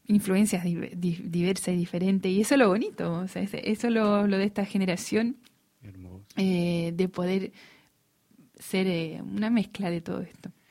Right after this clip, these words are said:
Speaker 2: Con esa búsqueda que describes y es-, y esos mundos increíbles por los cuales has andado en pies, en, en corazón y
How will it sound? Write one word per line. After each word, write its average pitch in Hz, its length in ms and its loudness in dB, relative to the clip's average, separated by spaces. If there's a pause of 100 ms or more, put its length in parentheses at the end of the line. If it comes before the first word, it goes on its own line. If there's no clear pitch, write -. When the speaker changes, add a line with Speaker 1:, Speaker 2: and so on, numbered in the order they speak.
(260)
Speaker 2:
Con 120 180 2
esa 170 300 2
búsqueda 127 720 0
que 110 200 -4
describes 117 800 -2
y 120 100 -6
es-, - 200 -12
y 113 220 -10
esos 113 400 -8
mundos 110 1080 0
increíbles 107 840 -4
por 101 220 -6
los 92 200 -10
cuales 101 500 -2
has 104 380 -6
andado 98 640 -2 (420)
en 95 200 -8
pies, 107 600 -2
en, 90 460 -8
en 92 180 -16
corazón 104 840 -4
y 82 220 -14